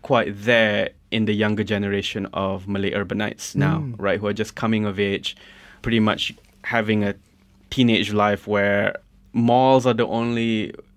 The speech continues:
Speaker 1: sceneries of finding your identity.
Speaker 2: Yeah.
Speaker 1: And they're looking for, they're looking at Malay magic, they're looking at the performance arts, you know, they're going to Pusaka performances with a lot of burning curiosity, right? And there is this tendency to idealize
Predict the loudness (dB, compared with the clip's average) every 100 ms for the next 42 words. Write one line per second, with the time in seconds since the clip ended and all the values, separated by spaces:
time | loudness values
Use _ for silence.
0 | _ _ -14 -2 2 2 0 -6 -14 -10
1 | -10 -10 _ -4 -4 -4 -4 -4 -6 -8
2 | -12 -12 -14 _ -20 -20 -20 -8 -6 0
3 | 2 4 6 4 2 0 -2 2 0 0
4 | -12 -4 2 4 4 4 4 4 6 6
5 | 4 4 2 2 -2 0 0 0 0 -2
6 | -2 -2 0 2 2 0 -6 -2 -4 -2
7 | -2 0 -2 -2 -6 -20 -12 -6 -4 -4
8 | -6 -4 -4 -2 -4 -2 -4 -2 -4 -2
9 | 0 2 0 0 -2 -2 -6 -6 -4 -4
10 | -6 -10 -4 -2 -2 0 0 0 -4 -6
11 | -4 -4 -4 -6 -8 -4 -4 -2 -6 -6
12 | -8